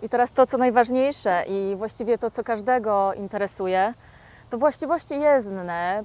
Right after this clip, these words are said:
ponieważ, e, wielu ludzi pyta, jak widzi ten motocykl z kierownicą taką, może trochę przesadzam, ale taką, jak się na nim jeździ. Otóż jeździ się na nim, e, paradoksalnie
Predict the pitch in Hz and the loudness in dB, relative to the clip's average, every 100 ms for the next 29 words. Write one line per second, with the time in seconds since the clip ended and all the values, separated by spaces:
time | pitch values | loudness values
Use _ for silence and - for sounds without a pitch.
0 | - 226 226 226 240 226 - 240 226 220 | -6 -4 -2 2 2 2 -4 0 0 -2
1 | 202 233 311 302 285 247 226 196 190 202 | -4 0 4 4 4 2 2 2 -4 -6
2 | 220 - 233 - 190 190 208 208 196 220 | -8 0 0 2 0 2 2 0 -4 -6
3 | 214 233 220 208 208 196 214 - - 220 | -6 -6 -4 -4 -4 -4 -6 -10 -2 -2
4 | 208 220 - 208 196 - - - - - | 0 -6 -2 -2 -2 -12 -20 -20 -20 -4
5 | - 214 - 220 247 320 - - _ - | 8 8 10 8 10 8 0 -20 _ -20
6 | 214 185 190 196 202 214 - 208 185 170 | -12 -10 -6 -8 -8 -10 -2 -2 -2 -8
7 | - 196 208 - - - 202 240 - - | -6 -4 0 -2 -2 0 2 0 -10 -20
8 | - - - 220 294 - 285 262 247 214 | -20 -20 -10 2 2 2 -4 -2 -2 -2
9 | 175 180 196 254 - - - - 226 302 | -4 -6 -4 -4 -6 -12 -20 -6 -2 0
10 | 359 - 285 262 262 285 247 226 233 233 | 0 2 6 6 6 2 0 2 6 6
11 | 226 - - 294 320 339 - 311 220 202 | 4 0 0 4 6 4 -4 2 2 2
12 | 214 240 | -2 -6